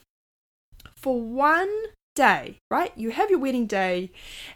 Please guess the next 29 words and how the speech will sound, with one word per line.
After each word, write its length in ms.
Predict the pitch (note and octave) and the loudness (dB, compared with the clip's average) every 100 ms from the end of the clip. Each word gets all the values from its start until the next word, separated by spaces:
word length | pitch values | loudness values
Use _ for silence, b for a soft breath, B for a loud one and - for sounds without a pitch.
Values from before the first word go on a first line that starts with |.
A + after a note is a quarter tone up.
| - | -2
and 160 | G#3+ | 2
then 140 | G#3 G3 | 2 2
you're 80 | |
like, 320 | F#3+ F#3 - - | 2 2 0 -2
"Okay, 340 | - - F#3+ D#4 | -2 2 2 4
new 180 | D#4 | 4
husband, 680 | C#4+ B3 A#3+ G3+ G3+ G#3 G3 - | 4 2 2 0 0 0 -4 -10
see 440 | - - F#3+ C4+ | -16 -8 -4 0
ya. 600 | F4 D#4+ D4+ D4+ D4+ D4+ D4 | 0 0 -2 -2 -2 -4 -6
I'm 160 | - G#3+ | -6 -6
gonna 120 | C#4 | -4
go 460 | D#4 D#4 D4 D4 C#4+ | -4 -4 -4 -4 -4
do 160 | G#3+ | -6
my 80 | F#3 | -6
honeymoon 460 | G3+ A#3+ C4 C4 B3+ | -6 -4 -2 -2 -4
on 80 | A3+ | -4
my 100 | - | -4
own." 480 | G#3+ G3 G3+ G3+ G3+ B B B B B - | -4 -2 -2 -4 -6 B B B B B -6
No, 440 | A4+ B4 C#3 - - _ _ _ | -2 -2 -2 -8 -18 _ _ _
right? 300 | G#3+ D4+ - | 0 0 0
Like, 160 | D#4+ D#4+ | -4 -2
you're 280 | C#4+ E4 - - | 2 2 0 4
building 520 | C4 D#4+ D4 C#4 B3 | 4 6 2 -2 -4
up 280 | - D4+ - | -4 -4 -4
to 140 | - B3 | -6 -6
something 640 | - C4 D4+ G3+ G3+ G3 | -4 -4 -4 -6 -6 -4
that 180 | F#3 A3+ | -4 -2
is 400 | A3+ G#3+ - - B B B | -2 -2 -8 -14 B B B
hopefully 960 | - - B3 E4 B3 G3+ E3+ G3+ D#4+ | -10 0 0 0 -4 -2 -2 -2 -2